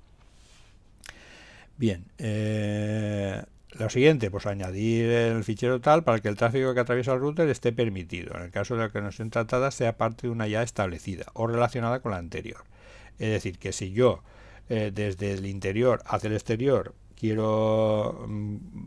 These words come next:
visitar una página web, puedo hacerlo porque la respuesta, eh, del servidor, mm, va a ser, eh, admitida, ¿vale? Y ahí, y aquí os digo cómo tenéis que probarlo,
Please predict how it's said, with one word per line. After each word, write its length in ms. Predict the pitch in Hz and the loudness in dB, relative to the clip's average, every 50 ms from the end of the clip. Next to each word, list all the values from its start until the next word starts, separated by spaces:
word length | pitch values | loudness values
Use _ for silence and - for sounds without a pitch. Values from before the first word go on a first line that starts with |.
| - 104 107 | -12 -12 -6
visitar 440 | 107 110 - - 110 98 - 127 120 | -6 -4 -2 -2 -2 2 2 2 2
una 160 | 107 104 95 | 2 0 0
página 300 | - 101 - - 120 120 120 | 0 -2 -2 0 0 0 2
web, 300 | 123 139 156 170 185 - - | 4 4 4 4 4 2 -4
puedo 220 | - 107 104 107 | -2 0 4 4
hacerlo 420 | 107 - - 151 151 156 160 175 175 | 4 4 2 -2 0 2 2 2 2
porque 380 | - - 113 110 104 - - | 2 0 -2 -2 0 -4 -4
la 160 | 95 92 92 | -2 -2 -2
respuesta, 720 | 87 90 85 - - - 117 117 - - - 127 139 156 - - - - - - - - - - | -4 -4 -8 -10 -4 -2 -2 -2 -2 0 0 0 0 0 -4 -16 -20 -20 -20 -20 -20 -20 -20 -10
eh, 400 | - - 107 98 95 95 90 - - | -6 -2 -2 0 0 -2 -4 -6 -8
del 800 | - 98 101 101 98 98 98 98 98 95 95 92 92 92 90 90 | -6 -4 -2 0 0 2 2 2 0 0 -2 -4 -4 -4 -6 -8
servidor, 580 | - - 113 110 113 117 117 120 131 143 151 - - | -4 -4 -2 0 2 2 2 2 0 0 -2 -6 -12
mm, 640 | - 107 101 98 92 90 90 90 90 90 90 87 85 87 - | -12 -10 -10 -10 -10 -10 -10 -8 -8 -8 -8 -8 -10 -4 -2
va 80 | 92 | -2
a 40 | 92 | -2
ser, 380 | - - 95 92 90 87 - - - | 0 -2 -4 -4 -4 -4 -8 -10 -10
eh, 180 | 101 95 98 - | -10 -10 -8 -6
admitida, 560 | - 95 92 98 101 - 180 143 - - - - - - - - - - - - | -8 -6 -6 -8 -4 -2 -4 -4 -4 -8 -18 -20 -20 -20 -20 -20 -20 -20 -20 -8
¿vale? 240 | - 107 107 131 175 - - - - - - - - - - - - - - - - - - - - - - - - - - - - | -2 -2 -2 -2 -2 -6 -10 -20 -20 -20 -20 -20 -20 -20 -20 -20 -20 -20 -20 -20 -20 -20 -20 -20 -20 -20 -20 -20 -20 -20 -20 -10 -4
Y 120 | - 123 123 | 0 4 6
ahí, 260 | 120 120 123 123 - - | 6 6 6 4 0 0
y 80 | - | 0
aquí 200 | 117 101 - 131 | 0 2 4 2
os 100 | 127 123 | 2 4
digo 280 | 117 131 127 139 131 117 | 2 2 2 2 0 2
cómo 280 | - 120 110 117 117 | 2 2 2 2 0
tenéis 280 | 113 - 113 113 117 - | 0 0 -2 -2 -2 0
que 120 | - 131 | -2 -2
probarlo, 460 | 110 - 98 87 87 - - - - | -2 -2 -6 -6 -6 -8 -10 -14 -20